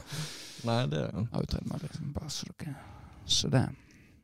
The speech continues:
Speaker 2: Men nå skal vi selge den, siden vi åpner igjen. Men, eh, vi, vi snakket om rus.
Speaker 1: Rus, ja. Ja. Eh, ja, nei, eh, det var bare, eh, det, det var flere faktorer. Så var det sånn, eh,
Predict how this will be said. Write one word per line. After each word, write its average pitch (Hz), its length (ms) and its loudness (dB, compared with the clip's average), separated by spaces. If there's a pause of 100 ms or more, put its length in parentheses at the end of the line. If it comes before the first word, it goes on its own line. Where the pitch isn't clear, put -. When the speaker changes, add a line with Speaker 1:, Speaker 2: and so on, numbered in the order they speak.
(120)
Speaker 2:
Men 165 120 2
nå 180 80 4
skal - 160 6
vi 160 80 6
selge 156 240 6
den, - 240 4
siden 123 560 4
vi - 80 2
åpner - 300 0
igjen. - 100 -6 (560)
Men, 233 240 12
eh, 226 100 12
vi, 220 200 12
vi 208 100 10
snakket 202 240 8
om 208 80 8
rus. 196 460 10 (340)
Speaker 1:
Rus, 117 320 6
ja. 98 140 -2 (340)
Ja. 135 200 12 (400)
Eh, 113 480 12
ja, 147 240 12
nei, 156 320 12
eh, 135 220 10
det 127 340 6
var 196 100 12
bare, 160 640 12 (300)
eh, 107 320 12
det, 127 400 12
det 135 80 6
var 170 160 8
flere 127 240 10
faktorer. 95 380 8
Så 147 100 10
var 160 80 12
det 131 80 12
sånn, 123 240 12
eh, 117 300 6